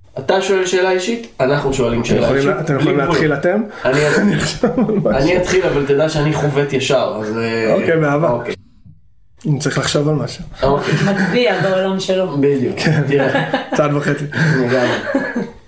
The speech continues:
Speaker 1: אתה יודע, הגוף מדבר אצלנו תמיד, ה-, התת מודע והגוף מחוברים, ומה שיוצא מהגוף זה הדבר הכי, שהכי רומז לנו גם כמאמנים, על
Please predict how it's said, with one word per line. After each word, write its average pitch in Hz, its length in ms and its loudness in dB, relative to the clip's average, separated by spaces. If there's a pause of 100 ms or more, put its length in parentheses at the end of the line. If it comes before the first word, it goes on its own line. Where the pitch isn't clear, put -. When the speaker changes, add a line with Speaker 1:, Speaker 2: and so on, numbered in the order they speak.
(340)
Speaker 1:
אתה 127 80 2
יודע, 139 300 2
הגוף 160 380 0
מדבר 143 560 2
אצלנו 127 420 0
תמיד, 127 360 0 (300)
ה-, 117 300 0
התת 147 340 -2
מודע 135 240 2
והגוף 127 340 -2
מחוברים, 127 500 0
ומה 120 180 0
שיוצא 135 400 0
מהגוף 123 480 0
זה 117 160 0
הדבר 117 400 0
הכי, 123 680 0 (520)
שהכי 156 280 0
רומז 139 460 2
לנו 147 240 2
גם 127 180 0
כמאמנים, 127 500 2
על 120 140 2